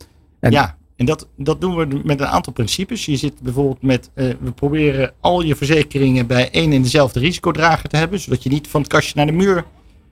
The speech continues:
Speaker 2: wordt gestuurd. We zorgen ervoor dat je echte, ehm, adviseurs hebt die je komen, ehm, die komen helpen. En, eh, en daarmee, ehm, zorgen we ook dat je echt goede dekking hebt.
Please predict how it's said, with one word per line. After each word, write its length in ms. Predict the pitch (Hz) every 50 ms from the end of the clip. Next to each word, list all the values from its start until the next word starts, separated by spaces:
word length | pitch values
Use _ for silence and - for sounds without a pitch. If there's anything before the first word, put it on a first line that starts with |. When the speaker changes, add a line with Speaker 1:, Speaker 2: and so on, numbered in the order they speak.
| _ _ -
Speaker 2:
wordt 160 | - 160 -
gestuurd. 400 | - - - - 180 196 214 -
We 140 | - - 139
zorgen 380 | 123 139 160 160 143 - - 143
ervoor 260 | 127 131 147 147 143
dat 180 | 139 135 -
je 140 | - 143 - - -
echte, 480 | - 190 180 - - - 156 147 143 131
ehm, 380 | 131 131 127 127 123 123 123 120 - _ _ _ _ _ _ _ _ - _ -
adviseurs 600 | - - - - 127 120 156 185 202 185 - -
hebt 320 | 170 160 165 170 - _ -
die 200 | 147 151 151 139
je 100 | 139 135
komen, 560 | 127 - 143 139 135 131 135 131 127 127 - -
ehm, 340 | 127 123 123 120 113 117 113 -
die 160 | - 127 123 -
komen 360 | - 131 131 127 131 123 123
helpen. 400 | 143 156 160 - - 175 175 - - _ - - _ _ - - - _ _ - - - -
En, 160 | - 156 156
eh, 80 | 147 143 139 - - - - - -
en 360 | - 147 147 147 139 127 143
daarmee, 560 | 139 165 185 165 151 151 147 139 135 135 135
ehm, 400 | - 139 131 127 127 123 123 120 123 123 - - -
zorgen 360 | - - 156 151 139 - -
we 60 | - -
ook 220 | 151 160 147 -
dat 140 | - 123 -
je 100 | - - -
echt 240 | 160 156 - -
goede 240 | - - 151 131 120
dekking 380 | 120 156 175 - - 175 160 151
hebt. 320 | 165 165 - - - -